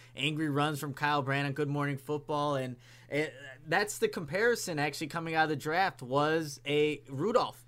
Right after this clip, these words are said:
That's what Cole Kmet was. That's, like, his draft comparison. So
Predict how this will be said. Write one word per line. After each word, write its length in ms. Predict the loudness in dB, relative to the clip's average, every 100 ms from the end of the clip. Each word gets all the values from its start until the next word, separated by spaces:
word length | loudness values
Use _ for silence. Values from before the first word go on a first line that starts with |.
| -14 0
That's 220 | 2 2
what 180 | -4 -4
Cole 240 | -2 -2
Kmet 360 | -4 -6 -4 0
was. 240 | 0 0
That's, 240 | -2 -2 -4
like, 120 | -4
his 140 | -6
draft 400 | -2 0 0 -4
comparison. 600 | -10 -4 -2 0 -2 -6 -4
So 320 | 0 0